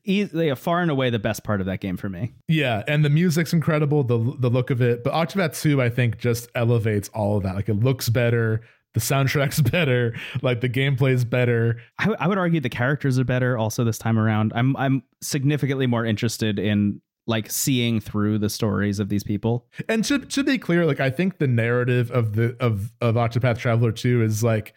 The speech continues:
Speaker 2: purposely simple. I don't think it's trying to be anything past familiar. The sense of character is strong with all the leads.
Speaker 1: Yeah.
Speaker 2: And I think you're, you're at least invested in the variety of the stories, or at least I am, I should say.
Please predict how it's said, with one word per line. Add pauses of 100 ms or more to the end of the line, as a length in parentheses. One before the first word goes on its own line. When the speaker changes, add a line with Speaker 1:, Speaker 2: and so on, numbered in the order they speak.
Speaker 2:
purposely
simple.
I
don't
think
it's
trying
to
be
anything
past (180)
familiar. (100)
The
sense
of
character
is
strong
with
all
the
leads. (140)
Speaker 1:
Yeah.
Speaker 2:
And
I
think
you're,
you're
at
least
invested
in
the
variety (120)
of
the
stories, (120)
or
at
least
I
am,
I
should
say.